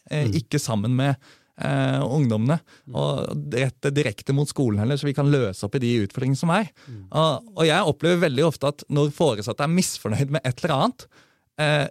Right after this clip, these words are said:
Speaker 2: så går det utrolig lang tid før vi på skolen får vite om det. Ikke sant? At terskelen
Speaker 1: Ja.
Speaker 2: for å ta kontakt med lærerne mener jeg er for høy. Eh, og så er det selvfølgelig, for noen er den alt for lav. Eh,
Speaker 1: Ja.
Speaker 2: så det er jo, det er jo begge deler her da, men, men en del liksom,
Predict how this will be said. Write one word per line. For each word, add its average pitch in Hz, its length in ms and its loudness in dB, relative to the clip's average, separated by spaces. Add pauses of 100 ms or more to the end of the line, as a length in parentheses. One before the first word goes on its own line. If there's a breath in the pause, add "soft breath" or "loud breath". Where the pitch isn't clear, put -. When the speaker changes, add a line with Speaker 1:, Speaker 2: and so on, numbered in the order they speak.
Speaker 2:
så - 180 -2
går 143 160 4
det - 120 -2
utrolig 139 200 2
lang 165 160 2
tid 160 200 0
før 147 340 2
vi 139 160 0
på 165 120 -2
skolen 123 280 0
får 196 100 -4
vite 175 320 -4
om 104 200 2
det. 269 80 0 (400 soft breath)
Ikke 160 80 -6
sant? 233 160 2
At 196 120 0
terskelen - 520 -2
Speaker 1:
Ja. 160 40 4
Speaker 2:
for 104 100 2
å 185 60 0
ta 180 120 0
kontakt - 600 -4
med 190 120 2
lærerne 160 280 0
mener 190 280 2
jeg 151 120 0
er 95 180 -4
for 190 140 -4
høy. 185 380 0 (400 soft breath)
Eh, 139 640 0
og 175 100 2
så 180 120 2
er - 40 2
det 160 120 0
selvfølgelig, 151 380 2 (420 soft breath)
for 147 260 0
noen 131 340 4
er 127 60 4
den 151 100 0
alt 101 220 -2
for 143 100 0
lav. 139 280 2 (160)
Eh, 120 200 2
Speaker 1:
Ja. 120 60 2
Speaker 2:
så 139 180 2
det 147 80 4
er 123 200 2
jo, 131 680 4
det 131 80 0
er 123 140 4
jo 135 60 2
begge 139 260 0
deler 117 260 2
her 180 140 4
da, 185 120 2
men, 143 240 2
men 151 200 2
en 165 120 4
del 139 300 2
liksom, 151 400 2